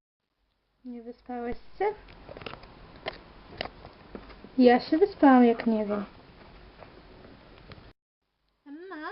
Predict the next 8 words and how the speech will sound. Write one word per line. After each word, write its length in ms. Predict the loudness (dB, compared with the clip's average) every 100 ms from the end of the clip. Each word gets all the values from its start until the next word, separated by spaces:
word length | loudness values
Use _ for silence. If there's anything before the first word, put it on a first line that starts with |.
| -16 -10
twój 160 | -10
zegarek 400 | -8 -6 -6 -6 -6 -2
chyba 240 | 2 2
źle 220 | 2 2
chodzi. 340 | 6 4 4 -2 -6 -14 -16 -16 -16 -16 -16 -16 -16 -18 -20 -20 -20 -20 -20 -18 -2 6
Czemu 180 | 6
tak 200 | 4 0
sądzisz? 520 | 6 8 8 6 4